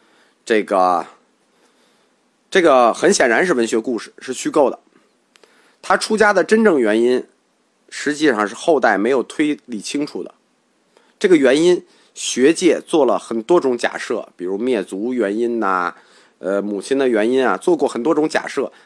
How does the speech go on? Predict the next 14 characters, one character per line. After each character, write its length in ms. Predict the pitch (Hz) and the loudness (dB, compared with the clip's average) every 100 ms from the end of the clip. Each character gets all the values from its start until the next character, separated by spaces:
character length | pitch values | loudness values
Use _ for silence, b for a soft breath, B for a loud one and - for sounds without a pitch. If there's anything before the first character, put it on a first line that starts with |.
| b | b
但 120 | 156 | 0
没 120 | 151 | 4
有 100 | 190 | 4
一 140 | 190 202 | 2 0
种 200 | 117 98 | -2 -2
是 120 | 110 | 0
完 160 | 104 | 0
全 180 | 143 117 | 0 -2
站 160 | 107 90 | -2 -2
得 80 | 87 | -6
住 160 | 98 | -8
的。 100 | 73 - _ _ _ _ _ _ _ _ _ _ b b b b | -12 -16 _ _ _ _ _ _ _ _ _ _ b b b b
最 160 | 202 208 | 4 4
后， 280 | 220 - | 4 0